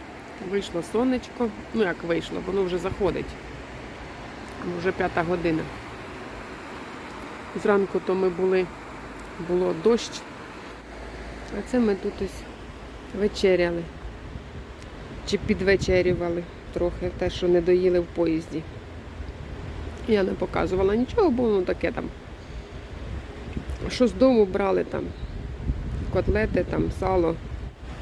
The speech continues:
крутеники я робила, Кості пекла вдома, кіфлики, яблучний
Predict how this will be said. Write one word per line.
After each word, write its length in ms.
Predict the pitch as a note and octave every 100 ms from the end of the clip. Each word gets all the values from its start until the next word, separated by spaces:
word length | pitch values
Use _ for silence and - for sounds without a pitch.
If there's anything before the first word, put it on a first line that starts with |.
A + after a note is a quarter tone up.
| - -
крутеники 640 | A3 G3+ G#3+ G#3 F#3+ F#3+
я 200 | F#3+ F#3+
робила, 440 | F#3 F3 F3+ F3+ F3 -
Кості 380 | F3+ F3+ - F3+ F3 - - - -
пекла 380 | F3 - F3+ F3+ - - -
вдома, 340 | F3+ E3+ E3 E3 -
кіфлики, 520 | F#3+ F3 E3+ D#3 E3 D#3+ - - - - - - - - - - - - - -
яблучний 580 | F#3+ E3+ E3+ E3 F3